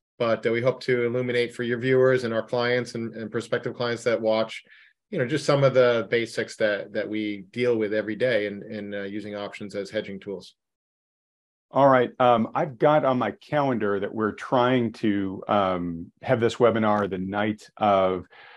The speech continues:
Speaker 2: uh, Monday, November fourteenth. I just wanna mention that so people can kinda just put on their calendars. Um, is that right? Did I get the right date there, guys?
Speaker 1: That's correct. I think seven P M Eastern, I believe, on the fourteenth.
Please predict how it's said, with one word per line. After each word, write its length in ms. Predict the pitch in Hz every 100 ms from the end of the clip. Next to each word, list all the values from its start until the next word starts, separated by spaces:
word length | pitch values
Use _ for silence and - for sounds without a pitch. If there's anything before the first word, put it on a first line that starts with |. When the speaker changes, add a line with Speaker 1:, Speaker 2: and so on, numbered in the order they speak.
| - _ -
Speaker 2:
uh, 420 | 117 104 95 92 92 - - _ -
Monday, 960 | 113 117 123 120 117 117 117 110 107 -
November 680 | 107 92 117 120 113 110 -
fourteenth. 600 | - 113 - - 107 95
I 80 | 104
just 140 | 120
wanna 140 | 131 107
mention 340 | 113 117 117
that 160 | 104 -
so 80 | 92
people 240 | 120 101
can 60 | 95
kinda 180 | 110
just 180 | 95 -
put 140 | - 120
on 100 | 104
their 120 | 90
calendars. 640 | - 101 120 139 185 - - - - - -
Um, 400 | 117 110 101 107
is 80 | 120
that 160 | 156 135
right? 180 | 151
Did 140 | 156 131
I 20 |
get 140 | 135
the 80 | 139
right 160 | 131 127
date 160 | 131
there, 120 | 135 135
guys? 280 | 151 156 _ _ _ _ _ _ -
Speaker 1:
That's 180 | 123
correct. 340 | - 120 - - _ _
I 80 | 117
think 200 | 135 127
seven 400 | - 156 143 135
P 140 | 139
M 120 | 139 131
Eastern, 340 | 135 - 123
I 60 | 113
believe, 360 | 117 135 135
on 360 | 110 110 107 104
the 100 | 104
fourteenth. 440 | - 107 120 127